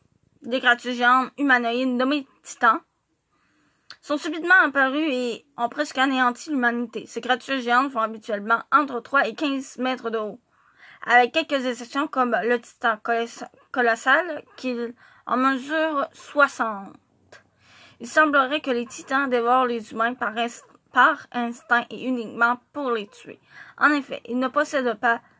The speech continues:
de système digestif et n'ont pas besoin de se nourrir puisque leur énergie dans la lumière du soleil, ils ont, euh, la peau dure, des capacités régénératrices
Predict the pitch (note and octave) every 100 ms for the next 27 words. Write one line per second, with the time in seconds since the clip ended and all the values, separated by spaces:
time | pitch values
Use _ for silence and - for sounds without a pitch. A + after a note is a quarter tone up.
0 | - C4 C4+ C#4+ - C4 B3+ A3+ A#3+ A#3
1 | - A3 B3 - A3 G#3+ B3 B3 B3 A#3+
2 | A#3 A3+ A3 G#3+ A#3 A#3+ B3 - A#3+ A#3
3 | - G#3+ G#3 A3 B3+ B3+ B3+ A#3+ B3+ A#3
4 | G#3+ A3 A#3 C4 B3 G#3+ - A3 G#3+ A#3
5 | G#3 G#3 A3+ A3+ - _ _ _ _ _
6 | _ _ _ _ _ - G#3+ G#3 G#3+ A3
7 | A3 A3 A3 G#3+ A3 G#3 A3 A3 - _
8 | _ _ _ A#3 A#3+ A#3 C4 A#3+ A3 C4
9 | C#4 C#4 A#3+ A3+ A3 A#3 C4+ B3 A#3+ -
10 | A3 F#3 A3 C4 C4 B3 A#3 G#3 - A#3
11 | A#3+ -